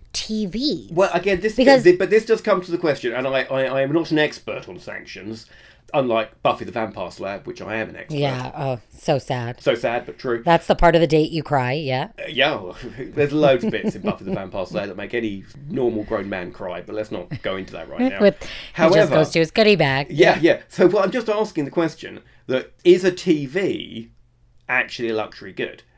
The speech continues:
Speaker 2: I mean, let's be
Speaker 1: No.
Speaker 2: honest, for your average Israeli or Brit or most of the Western world, nobody would say that a T V was a luxury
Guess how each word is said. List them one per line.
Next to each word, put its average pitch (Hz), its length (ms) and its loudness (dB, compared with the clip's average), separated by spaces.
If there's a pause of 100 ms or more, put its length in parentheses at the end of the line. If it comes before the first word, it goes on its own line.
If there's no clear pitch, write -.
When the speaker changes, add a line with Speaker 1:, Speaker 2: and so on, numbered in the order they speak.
(100)
Speaker 2:
I 135 60 -2
mean, 135 160 -2
let's 180 160 0
be 135 120 -6
Speaker 1:
No. 180 120 4
Speaker 2:
honest, 135 240 0
for - 80 -10
your 135 140 -2
average 135 480 -4
Israeli 107 840 -8
or 101 280 -8
Brit - 560 -14 (340)
or 117 100 -2
most 139 260 2
of - 60 -18
the 110 80 -10
Western 98 400 -8
world, 87 400 -14 (100)
nobody 123 840 4
would 95 180 -12
say 101 300 -10
that 92 180 -12
a - 20 -20
T 98 220 -12
V 90 220 -10
was 92 160 -10
a 92 140 -10
luxury 92 920 -14